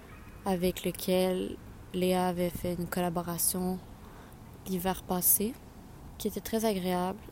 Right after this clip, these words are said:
Et d'ailleurs, c'est vers ce café que je me dirigeais quand j'avais décidé d'abandonner l'enregistrement dans ce pe-, dans ce parc. Et je pense que je vais y retourner. C'était bien gen-,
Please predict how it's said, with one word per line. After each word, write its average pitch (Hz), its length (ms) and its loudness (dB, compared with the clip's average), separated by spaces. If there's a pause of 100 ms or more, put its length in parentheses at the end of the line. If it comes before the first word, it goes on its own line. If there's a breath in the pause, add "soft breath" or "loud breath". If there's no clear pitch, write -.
(160)
Et 190 60 2
d'ailleurs, 185 280 6
c'est - 160 6
vers 180 460 2 (400)
ce - 160 4
café 190 320 2
que 190 80 2
je 175 100 -2
me 190 80 2
dirigeais 180 460 2
quand 185 140 -4
j'avais 180 200 0
décidé 175 300 0
d'abandonner 185 680 2
l'enregistrement 185 760 2
dans 196 140 2
ce - 140 4
pe-, - 180 -2 (260)
dans 196 140 2
ce - 120 6
parc. - 440 -2 (1900 loud breath)
Et 185 180 4
je 170 60 -2
pense - 80 -10
que - 80 -4
je 233 60 2
vais 190 40 4
y 180 40 0
retourner. 185 360 2
C'était 180 220 2
bien 196 160 0
gen-, 196 180 0